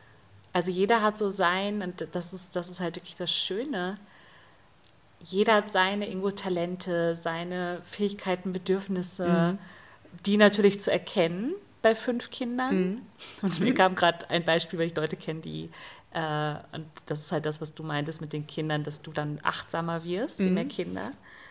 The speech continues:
Speaker 1: Ähm, dass ich, <laughs> dass ich das, äh, schon mal gehört habe, dass es bei Hunden ähnlich ist. Je
Speaker 2: Ja.
Speaker 1: mehr Hunde du hast, desto einfacher ist
Speaker 2: Ja,
Speaker 1: es.
Speaker 2: das kann ich, kann ich auch denken, ja. <laughs>
Speaker 1: Erstmal ist die Dynamik untereinander.
Speaker 2: Ja.
Speaker 1: Du musst dann einfach nur noch lernen, die Energie zu steuern
Speaker 2: Mhm.
Speaker 1: irgendwo.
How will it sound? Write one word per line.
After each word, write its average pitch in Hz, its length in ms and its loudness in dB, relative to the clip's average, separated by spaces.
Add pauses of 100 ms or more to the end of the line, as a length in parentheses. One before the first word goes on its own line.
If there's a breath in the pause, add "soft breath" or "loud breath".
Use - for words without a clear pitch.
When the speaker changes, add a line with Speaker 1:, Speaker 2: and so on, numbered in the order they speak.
(200 soft breath)
Speaker 1:
Ähm, 170 280 -4
dass 165 140 -6
ich, - 200 -14
<laughs> - 840 -6
dass 165 140 -2
ich 165 120 -8
das, 156 260 -6
äh, 165 160 -6
schon 170 160 -4
mal 160 80 4
gehört 151 240 2
habe, 156 120 2
dass 151 120 0
es - 80 -8
bei 151 80 4
Hunden 185 340 -2
ähnlich 190 300 -4
ist. - 280 -8
Je 170 80 -4
Speaker 2:
Ja. 202 180 12
Speaker 1:
mehr - 140 0
Hunde 220 280 6
du 220 160 2
hast, 220 360 0
desto - 200 -6
einfacher 170 400 -2
ist - 180 -2
Speaker 2:
Ja, 233 140 12
Speaker 1:
es. 220 60 8
Speaker 2:
das 254 180 4
kann 196 120 6
ich, 202 220 0
kann 220 160 4
ich 202 140 4
auch 185 80 4
denken, 165 240 4
ja. 170 240 12 (120)
<laughs> 285 120 10
Speaker 1:
Erstmal - 300 12
ist 349 180 12
die 233 80 8
Dynamik 214 500 12
untereinander. 262 680 4 (140)
Speaker 2:
Ja. 214 60 -4
Speaker 1:
Du 202 120 0
musst 214 180 0
dann - 100 -2
einfach 196 180 2
nur 208 100 2
noch 202 180 4 (240)
lernen, 190 300 10
die 208 80 2
Energie 185 340 -2
zu - 160 -4
steuern 202 520 4
Speaker 2:
Mhm. 208 60 4
Speaker 1:
irgendwo. 269 540 0